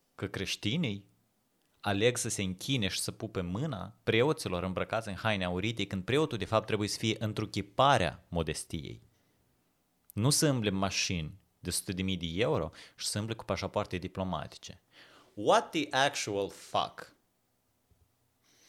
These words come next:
Să-mi explice cineva de ce mitropolitul, o figură religioasă, într-o s-,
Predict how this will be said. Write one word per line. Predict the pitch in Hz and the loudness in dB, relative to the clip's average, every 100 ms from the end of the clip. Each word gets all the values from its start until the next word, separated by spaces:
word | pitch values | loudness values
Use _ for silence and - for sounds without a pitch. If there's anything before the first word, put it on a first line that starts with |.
| - - - - - _ _ - | -20 -20 -20 -20 -20 _ _ -4
Să-mi | - 139 | 2 4
explice | 135 - 247 - 214 | 4 2 0 2 2
cineva | 165 156 117 101 92 | 2 2 6 6 6
de | 90 | 4
ce | 120 - 117 92 101 - - - - - - - - - _ _ - | 2 4 6 6 4 -8 -20 -20 -20 -20 -20 -20 -20 -20 _ _ -8
mitropolitul, | 113 127 175 - 131 101 92 104 120 | -2 2 2 4 2 4 2 0 -2
o | 127 | -2
figură | 104 104 131 131 | -2 0 0 0
religioasă, | 90 139 151 113 107 90 71 - - 113 - _ _ _ _ _ | 4 4 6 2 0 2 2 0 -6 -8 -10 _ _ _ _ _
într-o | - 110 113 | -6 2 2
s-, | 95 | 2